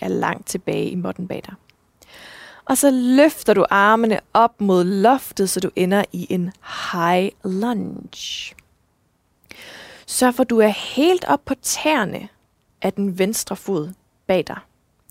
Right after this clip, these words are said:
sådan at den venstre hæl er løftet op mod loftet. Og hvis det er okay for lænden,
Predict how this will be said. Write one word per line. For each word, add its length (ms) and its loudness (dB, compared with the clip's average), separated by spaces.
sådan 200 0
at 100 0
den 160 0
venstre 320 0
hæl 320 2
er 60 -4
løftet 760 -4
op 400 -2
mod 180 -8
loftet. 420 -4
Og 80 -8
hvis 140 2
det 120 0
er 40 0
okay 360 4
for 140 -2
lænden, 580 0